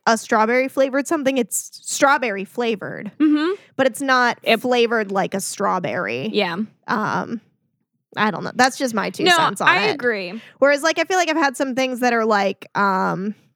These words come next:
Speaker 1: lemony or orangey.
Speaker 2: Yeah.
Speaker 1: Or, like, you had the one that was, like, peach, and it was like, "Yeah, this is a peach flavor,"
Speaker 2: Mm-hmm.
Speaker 1: kind of. And maybe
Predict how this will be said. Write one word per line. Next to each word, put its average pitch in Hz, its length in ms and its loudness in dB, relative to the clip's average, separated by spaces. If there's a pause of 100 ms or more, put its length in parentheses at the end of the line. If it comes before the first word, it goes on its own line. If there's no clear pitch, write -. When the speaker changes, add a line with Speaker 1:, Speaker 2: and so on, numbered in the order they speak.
(1200)
Speaker 1:
lemony 226 560 2
or 226 120 2
orangey. 233 960 2
Speaker 2:
Yeah. 226 200 2 (180)
Speaker 1:
Or, 254 100 4
like, 240 280 0
you 254 120 2
had 226 140 0
the 233 60 0
one 226 280 -2
that 214 100 0
was, 214 120 -2
like, 208 200 -2
peach, 233 320 -4
and 233 80 0
it 220 40 0
was 190 120 0
like, 208 140 0
"Yeah, 180 140 0
this 247 180 0
is 240 140 -4
a 190 60 0
peach - 340 -8
flavor," 196 560 0
Speaker 2:
Mm-hmm. 233 220 -2
Speaker 1:
kind 226 280 2
of. 240 80 2
And 285 180 4
maybe 330 220 4